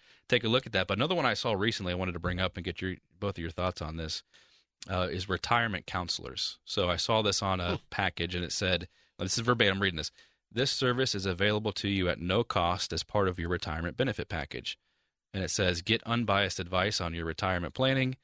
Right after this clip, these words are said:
Speaker 1: Contact your," you know, they gives you the phone number and so forth. Thoughts?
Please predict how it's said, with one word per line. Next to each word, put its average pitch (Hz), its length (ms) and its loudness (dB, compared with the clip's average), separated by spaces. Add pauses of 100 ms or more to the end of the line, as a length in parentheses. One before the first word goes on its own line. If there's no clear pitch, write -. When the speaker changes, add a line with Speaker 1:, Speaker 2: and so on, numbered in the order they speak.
(400)
Speaker 1:
Contact 92 540 0
your," 87 200 -2
you 90 160 -6
know, 78 60 -2
they 85 100 -8
gives 80 140 -6
you 80 60 -8
the 80 60 -14
phone 82 160 -8
number 78 200 -8
and 76 80 -8
so 78 120 -8
forth. 69 200 -10 (1300)
Thoughts? - 400 -2